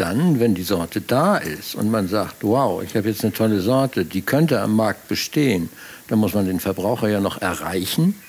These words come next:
und überzeugen, dass er gerade diese Sorte dann auch als die Top-Sorte sieht. Das ist, äh, das Marketing ist dann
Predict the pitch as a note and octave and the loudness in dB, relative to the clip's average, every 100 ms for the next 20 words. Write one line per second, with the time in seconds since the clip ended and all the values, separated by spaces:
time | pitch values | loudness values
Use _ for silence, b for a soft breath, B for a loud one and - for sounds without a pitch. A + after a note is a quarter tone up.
0 | B B B B - A#2+ B2 A#2 - B2 | B B B B -2 0 2 0 2 2
1 | C#3 C#3 A#2 B2 F2+ G#2 F#2 E2 G2 G2 | 4 4 4 0 0 0 0 -2 -2 0
2 | G2 G2 G#2+ A2 C3 A#2 A2 G#2 A2 - | -2 0 0 2 0 0 -2 0 -2 -2
3 | - A2+ A#2 - - A2 G2 A2 F#2+ - | -2 0 0 -4 -6 -6 -2 -2 -2 0
4 | E3+ C3 - D#2 D2 D2+ - - - B | 2 2 0 -4 -6 -10 -12 -20 -20 B
5 | B B B B B - G2 F#2 - G#2+ | B B B B B -4 -2 0 0 -2
6 | - - G#2+ F#2+ G2 - G2 C3 - - | -2 0 0 0 0 2 2 2 -2 0
7 | C#3+ C#3+ C3+ G#2+ - A2 G#2+ G2+ | 4 4 4 0 0 2 4 2